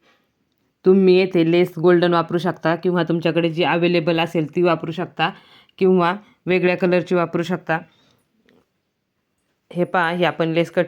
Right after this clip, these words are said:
केलेली आहे व आता ही अशी शिवून घ्यायची आहे. आत्तापर्यंत आपल्या चॅनलला ज्या माझ्या मित्रमैत्रिणींनी सबस्क्राईब केले, त्या माझ्या सर्व मित्रमैत्रिणींचे मनापासून खूप खूप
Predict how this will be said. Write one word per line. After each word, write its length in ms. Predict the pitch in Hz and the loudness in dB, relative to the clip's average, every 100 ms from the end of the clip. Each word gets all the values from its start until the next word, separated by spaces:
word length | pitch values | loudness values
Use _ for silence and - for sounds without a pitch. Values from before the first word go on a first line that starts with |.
| - | -4
केलेली 260 | 165 160 | -4 -2
आहे 220 | 165 160 165 | -2 -2 -4
व 100 | 170 | -2
आता 260 | 156 156 | -2 -2
ही 240 | 170 170 170 | -4 -6 -6
अशी 260 | 170 175 170 | -6 -6 -8
शिवून 300 | 175 165 156 | -8 -6 -2
घ्यायची 280 | 165 165 | -4 -2
आहे. 280 | 165 156 160 - _ _ _ _ _ _ _ _ _ _ _ _ _ _ _ _ _ _ _ _ _ _ - | -8 -8 -12 -14 _ _ _ _ _ _ _ _ _ _ _ _ _ _ _ _ _ _ _ _ _ _ -6
आत्तापर्यंत 640 | 185 180 180 185 175 165 160 - _ _ | -6 -4 -4 -2 -2 -2 -2 -4 _ _
आपल्या 320 | 160 165 175 | -10 -2 -2
चॅनलला 460 | 175 165 165 156 160 180 _ _ 147 | 0 -2 -2 -2 -4 -8 _ _ -4
ज्या 120 | 170 | -2
माझ्या 340 | 170 170 147 143 - | -2 -4 -4 -8 -10
मित्रमैत्रिणींनी 960 | 160 160 165 160 151 151 151 147 147 170 _ _ _ - | -8 -4 -4 -4 -6 -6 -6 -6 -10 -14 _ _ _ -6
सबस्क्राईब 360 | 175 - 175 165 - | -6 -4 -4 -4 -4
केले, 240 | 143 139 - _ - | -6 -6 -10 _ -6
त्या 140 | 170 170 | -4 -2
माझ्या 380 | 165 160 147 147 _ _ _ _ | -4 -4 -8 -10 _ _ _ _
सर्व 320 | 180 180 160 156 | -2 0 0 -2
मित्रमैत्रिणींचे 1120 | 170 165 165 160 151 156 151 147 147 147 143 _ _ _ _ - | -4 -4 -6 -4 -6 -8 -8 -8 -8 -10 -10 _ _ _ _ -10
मनापासून 600 | 156 160 160 160 - 147 - _ _ | -6 -4 -2 -4 -4 -14 -14 _ _
खूप 280 | - 185 180 | -6 -6 -4
खूप 300 | - 165 | -4 -4